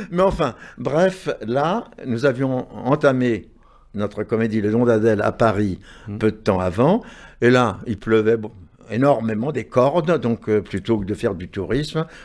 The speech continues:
Speaker 1: on dit, eh bien, terminons la pièce.
Speaker 2: Euh, revenons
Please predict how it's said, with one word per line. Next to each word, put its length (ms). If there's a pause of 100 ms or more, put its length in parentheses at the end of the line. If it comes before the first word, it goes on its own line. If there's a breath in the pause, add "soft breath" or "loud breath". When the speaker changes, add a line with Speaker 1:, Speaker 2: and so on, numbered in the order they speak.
Speaker 1:
on 140
dit, 140
eh 60
bien, 160
terminons 480
la 100
pièce. 520 (640 loud breath)
Speaker 2:
Euh, 400 (160)
revenons 560